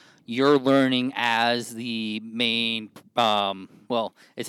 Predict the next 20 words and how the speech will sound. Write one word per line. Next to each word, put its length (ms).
it 100
feels 320
weird 220
to 60
call 220
him 160
protagonist, 880
but 380
<laughs> 680
'cause 140
he's 200
normally 360
the 180
antagonist 760
of 100
whatever 500
we 200
are 340
talking 420
about. 320